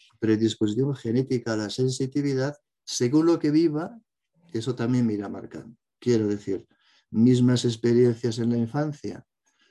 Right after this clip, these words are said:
con un cerebro biológicamente más perceptivo, sensitivo, tendrá una conformación de un yo, neurobiológicamente hablando y psicológicamente hablando,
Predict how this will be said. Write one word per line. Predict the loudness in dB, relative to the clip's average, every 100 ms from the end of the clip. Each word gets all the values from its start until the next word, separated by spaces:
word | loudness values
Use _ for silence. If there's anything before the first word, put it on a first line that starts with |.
| _ -20 _
con | 0 0
un | 0
cerebro | 2 2 2 0 -4 -10
biológicamente | -6 -2 0 2 0 0 0 0 -2
más | -6 -8 -6
perceptivo, | -6 -4 -6 -2 -2 0
sensitivo, | 0 -2 -2 -2 0 2 0 -4 _ _ _ _
tendrá | -6 -4 0 -2 -2 -8 _ _ _ _
una | 0 0 0
conformación | -2 -4 -4 -2 -2 -2 -2 0 2
de | 2
un | 2 0
yo, | 0 -2 -14 _ _ _ _ _ -12
neurobiológicamente | -10 -8 -6 -2 -2 0 -2 -2 -2 -4 -4
hablando | -2 -2 -2 -4
y |
psicológicamente | -6 -10 -6 -6 -4 -4 -2 -2 -2
hablando, | -2 0 0 0 -4